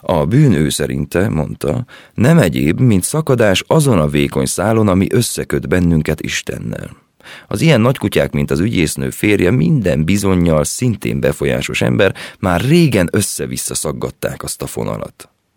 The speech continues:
Persze, ha nem volna Isten, ez a szál csüngne a levegőben, mint az ökörnyál. Azt tehetnénk, amit akarnánk, mindegy is volna.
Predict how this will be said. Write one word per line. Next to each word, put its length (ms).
Persze, 320
ha 140
nem 200
volna 360
Isten, 600
ez 120
a 60
szál 280
csüngne 380
a 80
levegőben, 580
mint 220
az 80
ökörnyál. 640
Azt 200
tehetnénk, 460
amit 240
akarnánk, 600
mindegy 340
is 120
volna. 380